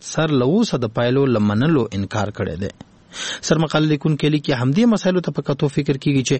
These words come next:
یو شمېر نوماندان په لوی لاس غواړي د ټاکنو ملي پروسه چې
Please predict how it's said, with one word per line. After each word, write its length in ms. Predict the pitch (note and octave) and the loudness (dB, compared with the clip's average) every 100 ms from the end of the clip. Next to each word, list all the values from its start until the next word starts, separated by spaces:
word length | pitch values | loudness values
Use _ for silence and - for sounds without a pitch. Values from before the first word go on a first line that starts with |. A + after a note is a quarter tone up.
| - - - | -4 -8 0
یو 260 | C#3+ F3 | 2 2
شمېر 400 | E3 E3 D#3 D#3 B2+ | 0 0 0 0 0
نوماندان 520 | A#2+ A#2 A2 C3 D#3+ G2+ F#2+ | 2 2 2 0 0 -2 -4
په 100 | A#2 | -2
لوی 300 | B2 E3 G#3+ | 2 4 4
لاس 220 | F#3+ D#3 C3+ | 2 0 -2
غواړي 280 | - D#3 D#3+ | -2 0 0
د 80 | D3 | 0
ټاکنو 300 | B2 - D3 | -2 0 2
ملي 340 | C#3 A#2+ B2 G3+ | 2 2 2 -2
پروسه 380 | - E3 D3 D3+ | 0 0 0 0
چې 140 | E3 | -2